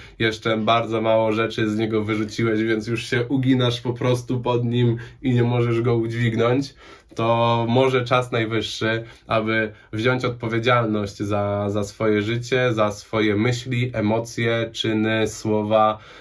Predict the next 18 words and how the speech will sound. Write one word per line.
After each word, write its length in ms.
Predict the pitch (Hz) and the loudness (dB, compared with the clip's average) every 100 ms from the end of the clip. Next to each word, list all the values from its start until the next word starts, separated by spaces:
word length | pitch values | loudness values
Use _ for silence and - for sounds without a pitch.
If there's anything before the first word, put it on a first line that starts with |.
| - | -8
e, 180 | 110 104 | -4 0
nawyki, 720 | 107 113 107 117 113 - 107 | 2 0 0 -4 -2 -2 0
to 120 | 104 | 0
jak 180 | 117 117 | -2 -2
się 120 | - | -4
zachowujesz 880 | 113 113 113 104 107 113 123 147 - - - - _ _ | -2 -2 -2 -2 0 2 2 0 -8 -20 -20 -20 _ _
i 440 | 131 120 120 120 120 - | -2 0 0 0 -4 -8
wziąć 300 | - 139 139 | -4 0 0
właśnie 300 | 120 110 120 | 0 -2 -2
tą 220 | 113 107 | -4 -2
odpowiedzialność 920 | 107 123 123 120 120 107 101 113 147 151 | -2 -4 -2 0 2 2 2 0 -2 -4
za 220 | 123 120 | -4 -2
to 140 | 120 | -2
wszystko 580 | - - 110 - 139 160 170 - _ | -4 -4 -4 -2 -2 -2 -4 -20 _
i 60 | 131 | -2
zacząć 600 | 117 127 127 135 123 120 | 0 0 0 0 0 0
zmieniać 880 | 120 107 110 117 113 110 110 107 - | -4 -4 -2 0 2 2 0 -2 -18
swoje 640 | - - - 107 104 101 | -18 -10 -2 0 2 -2